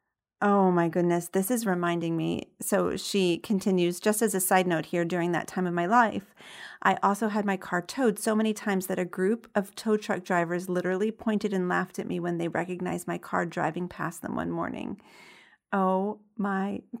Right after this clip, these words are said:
goodness. Yes, I had my car towed several times when I was in college. I was always parking it in the wrong spot.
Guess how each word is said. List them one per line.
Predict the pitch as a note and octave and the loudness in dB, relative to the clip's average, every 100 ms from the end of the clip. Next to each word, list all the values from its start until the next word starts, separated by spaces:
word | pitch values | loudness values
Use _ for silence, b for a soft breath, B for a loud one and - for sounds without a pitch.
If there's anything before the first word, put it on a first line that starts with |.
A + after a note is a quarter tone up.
| - | 6
goodness. | D#4 D#4 D4 D4 C4 A#3 - B B B B B _ | 8 8 8 8 6 0 -4 B B B B B _
Yes, | F#3 F3+ G#3 G3 G3+ - - | -12 -4 -2 0 -4 -8 -6
I | G3 | -6
had | G#3 A3+ | -2 -2
my | A3 G3 | 0 0
car | F#3+ - F3+ F3 | -2 -6 -4 -4
towed | - F3+ E3+ | -6 -4 -4
several | - - - F3+ F3+ F#3+ F3 | -6 -8 -2 0 0 0 -2
times | E3+ F3 E3+ E3 | -2 -4 -4 -2
when | E3+ | -2
I | D#3+ | -2
was | F3 | -2
in | F3 | -4
college. | F3+ - F#3 F3+ | -6 -4 -4 -4
I | F#3 | -4
was | F#3 - _ | -4 -8 _
always | G3+ G#3 A#3 A3+ | 4 4 4 2
parking | G3 F3+ F#3 | 2 2 0
it | F3 | 0
in | F3 | 0
the | F3 | 0
wrong | E3 E3 | 0 0
spot. | E3+ - C#3+ E3 | -4 -4 -2 -2